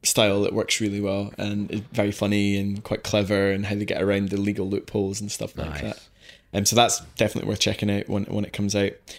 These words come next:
Speaker 1: And one final one just to sign off <laughs> was this film called Yakuza Apocalypse.
Speaker 2: What?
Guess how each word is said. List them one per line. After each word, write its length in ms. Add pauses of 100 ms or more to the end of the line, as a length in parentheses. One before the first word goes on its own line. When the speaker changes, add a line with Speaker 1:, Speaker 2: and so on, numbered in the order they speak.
(140)
Speaker 1:
And 120
one 140
final 260
one 140
just 140
to 60
sign 200
off 260
<laughs> 40
was 600 (340)
this 160
film 280
called 520
Yakuza 480
Apocalypse. 840 (600)
Speaker 2:
What? 220